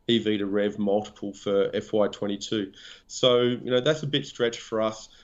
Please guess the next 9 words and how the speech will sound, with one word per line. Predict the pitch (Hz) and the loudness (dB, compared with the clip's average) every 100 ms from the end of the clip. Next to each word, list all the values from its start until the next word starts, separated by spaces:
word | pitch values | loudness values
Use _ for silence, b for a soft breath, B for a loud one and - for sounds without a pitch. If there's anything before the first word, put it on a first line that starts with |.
| _ | _
Um, | - 107 110 107 107 | -4 0 2 0 0
you | 117 | 0
know, | 117 | 0
we | 123 | 0
do | 123 143 | 4 4
like | 123 123 123 | 6 4 2
the | |
company | - 117 113 110 | -4 -4 -2 -4
fundamentally. | - 110 101 117 117 117 113 | -2 0 2 2 2 0 -2